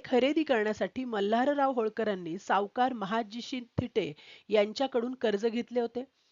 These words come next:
मल्हारराव व महादजी दोघेही हयात नव्हते. हे कर्ज खत घेऊन महादजींचा नातू राणोजी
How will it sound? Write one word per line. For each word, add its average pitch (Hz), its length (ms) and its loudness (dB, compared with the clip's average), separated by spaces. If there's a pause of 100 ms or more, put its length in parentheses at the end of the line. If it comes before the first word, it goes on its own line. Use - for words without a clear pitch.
(220)
मल्हारराव 269 640 6
व 277 40 2
महादजी 214 500 -2
दोघेही 214 460 0
हयात 185 340 0
नव्हते. 180 360 -14 (380)
हे 285 220 0
कर्ज 254 420 4
खत 240 200 2
घेऊन 240 300 -2
महादजींचा 226 640 0
नातू 185 440 -4
राणोजी 214 440 0